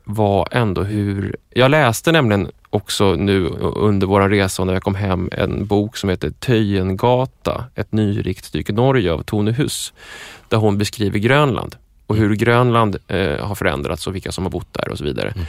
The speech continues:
Speaker 1: Och det Grönland hon beskriver, mycket äldre människor, pensionärer som så att säga har bott där länge och en ny immigrant, eh, skara med människor som har kommit in under senare tid. Den blandningen och den s-,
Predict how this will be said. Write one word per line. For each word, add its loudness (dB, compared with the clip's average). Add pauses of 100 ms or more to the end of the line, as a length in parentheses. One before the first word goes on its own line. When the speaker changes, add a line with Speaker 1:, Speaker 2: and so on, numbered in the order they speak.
Speaker 1:
Och -6
det 6
Grönland 4
hon 0
beskriver, -4
mycket -2 (120)
äldre 2
människor, 2
pensionärer 2
som -4
så -4
att -4
säga 2
har -6
bott -2
där 0
länge 2
och -2
en 2
ny 2
immigrant, 0 (280)
eh, -2
skara 2
med 2
människor 0
som -2
har -2
kommit -2
in 0
under -2
senare 2
tid. 0 (520)
Den 2
blandningen 2
och 0
den 2
s-, -6